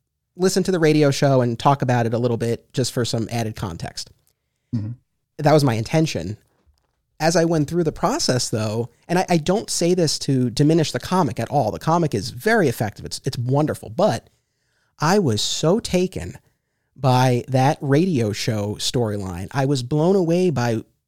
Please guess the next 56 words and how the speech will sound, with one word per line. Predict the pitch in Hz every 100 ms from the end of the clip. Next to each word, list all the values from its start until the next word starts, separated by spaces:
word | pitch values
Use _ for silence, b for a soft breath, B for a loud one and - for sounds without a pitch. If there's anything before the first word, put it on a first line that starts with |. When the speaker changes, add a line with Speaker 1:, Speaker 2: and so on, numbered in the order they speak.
| _
Speaker 1:
by | -
what | 113 107 185 -
they | 262
did | 190 170 170
and | -
how | 117 - 208
they | 220 175
did | 160 160
it | 160
at | 214 -
that | 160 -
time. | - 190 240 117 101 - _ _ _ _ _ _
It | 202
Speaker 2:
Yeah. | 240
Speaker 1:
was | 196 165 - _ _ _
so | - - - 202 226 220 208 _ _ _ _ _ _
much | 185 175 170
more | 156 156 170 202 110 85 -
than | 139 135 131
what | 147
I | 147
would | 147 147
have | 127 127
expected | 110 - 156 - 104 80 117 _ _ _ _ _
from | - 147
the | 156
radio | 131 110 85 -
show. | - 82 95
And | 170
again, | 170 139
I |
have | 143
such | 135 156 -
little | 170 175
familiarity | - 143 123 170 233 131
with | 104 104
it | 110
that | 113
I |
was | 113 135
really | 262 190
going | 127 127 123
in | 135
Speaker 2:
Mm-hmm. | 120
Speaker 1:
so | 120 190 175
cold, | - 165 127 104
and | -
I | 139 196
was | 185
just | - 165 -
blown | 147 151
away. | 131 139 202 127
So | 110 226
much | 208
so | - 143
that, | 131 131